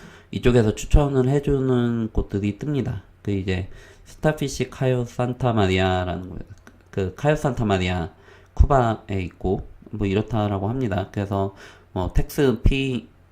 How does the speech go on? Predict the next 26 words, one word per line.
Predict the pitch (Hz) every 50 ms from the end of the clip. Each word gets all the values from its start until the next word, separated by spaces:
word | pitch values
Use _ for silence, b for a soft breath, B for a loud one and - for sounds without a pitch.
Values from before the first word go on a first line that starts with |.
| _ _ _ -
인클루즈 | 107 104 - 127 120 113 107 - 107
해가지고 | 104 107 113 123 113 110 104 95 98
천사백칠십오 | - - 135 131 131 127 - 113 101 - - 135 - - 104 90 90 87
불이라는 | 95 101 98 92 90 82 - - 98 95 92 95 90 87
거예요. | 90 90 85 85 - - - _
그 | - 107 98
이제 | 87 87 - - -
올 | 113 123 139 135
인클루시브로 | 117 110 - 131 123 123 113 - 113 101 101 95
찾아가지고 | - - 117 120 117 110 107 98 - 104 -
올 | 101 117 113 107
인클루시브 | 95 98 - - 110 110 107 - - 113 107 110 120 131 143 147 B B B B B B B B -
딜만 | - 127 123 135 131 123 113 104 95 87 - -
이제 | - 95 101 95
나오는 | 90 95 92 95 98 98 95 - - - - 101 95 90 87 85
겁니다. | 87 87 90 90 87 - 98 98 98 - -
뭐 | -
이런 | - 98 104 104 101
식으로 | 98 107 95 92 92
나오는데 | 92 90 90 92 90 87 85 - - -
꽤 | - 107 104 110 B B B B B B B B B -
비싸죠. | - 101 - - 98 95 92 90 -
이거 | - 104 101 104 98 - -
일 | - 143 170 190
인 | 185 175
가격이거든요. | 151 127 104 104 101 95 92 90 92 90 87 90 90 113